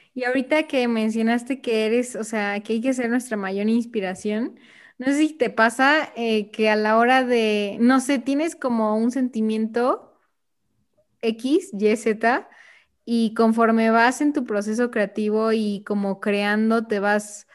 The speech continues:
o sea, es como, o sea, como que a la par vas descubriendo ese sentimiento, y entonces a la hora de terminar la foto y, y la obra de arte es como, ok,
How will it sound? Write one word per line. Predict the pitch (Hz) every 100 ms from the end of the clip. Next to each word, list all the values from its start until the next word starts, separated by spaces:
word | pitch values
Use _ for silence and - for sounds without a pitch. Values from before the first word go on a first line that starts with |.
| - -
o |
sea, | - 233
es | 233
como, | 240 277 254 233 214
o | 226
sea, | 233 220
como | 220 214
que | 220
a |
la | 208 208 208
par | 226 233 202
vas | 214 220 226 226
descubriendo | 214 240 - 220 196 202 208 214 214 220 202
ese | 220 214 226
sentimiento, | 220 208 190 202 202 202 208 214 214
y | 226
entonces | 214 220 226
a | 214
la | 208
hora | 220
de | 220
terminar | 220 190 196 196 202
la | 214
foto | 202 196 220 226 - - - - _ _ _ _ -
y, | 220 208 214 220
y | 214
la | 202 202 214
obra | 233 240
de | 208
arte | 202 202 208 220 247
es | 247 240
como, | - 247 226 220 202 190 185 - _ _ _ _ _ -
ok, | 254